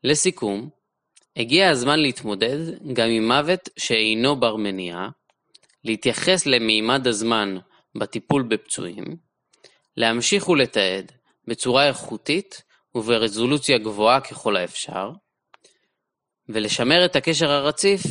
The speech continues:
בין המטפלים הבכירים שלנו.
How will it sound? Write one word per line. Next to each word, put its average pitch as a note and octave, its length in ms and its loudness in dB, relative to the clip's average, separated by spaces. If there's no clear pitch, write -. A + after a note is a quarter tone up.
בין B2+ 160 2
המטפלים C#3+ 600 2
הבכירים G2 520 -4
שלנו. - 580 -18